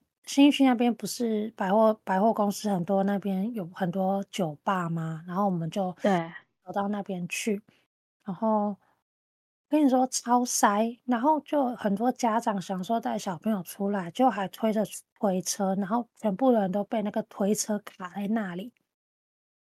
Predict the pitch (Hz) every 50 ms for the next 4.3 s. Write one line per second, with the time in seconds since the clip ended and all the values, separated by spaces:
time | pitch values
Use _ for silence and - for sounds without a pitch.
0 | _ _ _ _ _ _ _ _ _ _ _ - - 196 185 185 180 180 175 175
1 | 175 170 170 170 160 160 160 160 - - - - - _ _ _ _ - 302 208
2 | 190 196 214 _ - 226 214 277 320 339 349 339 - - 311 311 311 320 269 254
3 | 254 247 254 269 - - - 196 185 165 185 175 170 175 196 220 - - 247 208
4 | 190 180 175 180 185 180